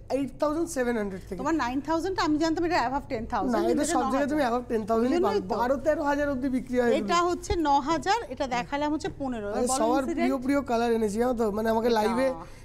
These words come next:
Speaker 1: এই আমাদের, এ, Facebook লাইভ করি, ওখানে যে যে কালারগুলো বলে,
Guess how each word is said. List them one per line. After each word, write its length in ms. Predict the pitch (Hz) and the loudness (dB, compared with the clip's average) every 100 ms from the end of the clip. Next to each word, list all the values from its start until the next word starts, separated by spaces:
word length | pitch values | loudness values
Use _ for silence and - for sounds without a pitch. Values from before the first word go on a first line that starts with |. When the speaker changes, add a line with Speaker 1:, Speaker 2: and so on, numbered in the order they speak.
| - | -6
Speaker 1:
এই 180 | 226 240 | 0 2
আমাদের, 460 | 233 262 233 - | 2 0 -4 -4
এ, 320 | 240 240 214 208 - | -2 -2 -4 -6 -6
Facebook 360 | 262 262 269 269 | -2 0 0 0
লাইভ 160 | 285 277 | 0 0
করি, 180 | 302 311 | 0 2
ওখানে 300 | 277 269 277 | 2 0 -2
যে 80 | 277 | -2
যে 100 | 285 | -2
কালারগুলো 480 | 269 262 277 302 | 0 2 2 2
বলে, 340 | 277 254 320 | 2 2 2